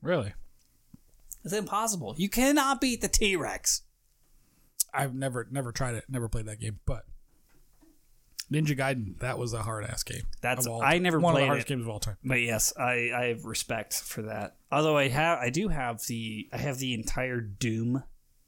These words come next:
Speaker 1: Mm-hmm.
Speaker 2: series on my Xbox. I wa-, I wanna replay
Speaker 1: The
Speaker 2: all
Speaker 1: originals,
Speaker 2: of
Speaker 1: like,
Speaker 2: Doom.
Speaker 1: including?
Speaker 2: Oh yeah,
Speaker 1: Oh my
Speaker 2: Doom
Speaker 1: God.
Speaker 2: one through three, and then, um, Doom twenty sixteen. I don't have Eternal.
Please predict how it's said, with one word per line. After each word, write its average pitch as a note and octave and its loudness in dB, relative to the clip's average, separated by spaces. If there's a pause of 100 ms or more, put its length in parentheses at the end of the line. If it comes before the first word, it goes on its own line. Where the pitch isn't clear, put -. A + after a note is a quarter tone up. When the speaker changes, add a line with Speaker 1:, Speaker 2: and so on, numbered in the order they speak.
(180)
Speaker 1:
Mm-hmm. A2 -2 (140)
Speaker 2:
series C#3 0
on C3+ -2
my C3 0
Xbox. C#3 -2
I A2+ -2
wa-, B2 -4
I C3 0
wanna D3 4
replay A#2+ 0
Speaker 1:
The A#2+ 0
Speaker 2:
all A2 0
Speaker 1:
originals, A#3 4
Speaker 2:
of A2+ -2
Speaker 1:
like, A2 -8
Speaker 2:
Doom. A2+ 0
Speaker 1:
including? F3 0
Speaker 2:
Oh D3 2
yeah, A#2+ 0
Speaker 1:
Oh D#3+ 2
my C#3 0
Speaker 2:
Doom D3 2
Speaker 1:
God. B2+ 2
Speaker 2:
one C#3+ 2
through C#3 0
three, A2+ -2 (840)
and A#2 -2
then, A#2+ 0
um, A2 -2
Doom B2 0
twenty A#2 -2
sixteen. A2+ -2
I A#2+ -2
don't D3 2
have C#3+ 0
Eternal. A2 -4